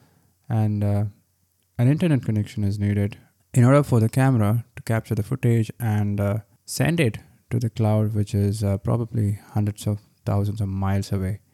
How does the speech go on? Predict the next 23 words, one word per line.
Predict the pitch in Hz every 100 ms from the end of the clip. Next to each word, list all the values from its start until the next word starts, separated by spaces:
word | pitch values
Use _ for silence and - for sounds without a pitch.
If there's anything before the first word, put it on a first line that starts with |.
| _ _ _ _ _ _ _ _
So | - 110 110 -
even | 156 202 226
if | 185 127 120 - - - -
the | 131 117 -
thief | 147 117 107 - - - _ _ _ _ _ _
cuts | - 135 -
off | 139 120 - -
the |
internet | 120 113 117 110 -
connection, | 131 160 - 143 139 139 _ _ _ _ _ _ _ _ _ -
the | 120
last | 107 110 127
footage, | 143 131 123 113 - - _ _ _ _ _ _
his | _ 143 139
face | - 151 147 107 - - - _ _ _ -
or | 113 107 107 107 104 - _ _ _ _ _ _ _ _ _ _
any | - 180 196
kind | 165 147 127
of | - - - -
photographs | - 123 123 127 117 113 110
or | 110
videos | 101 117 113 110 107 110
which | 110 104 - -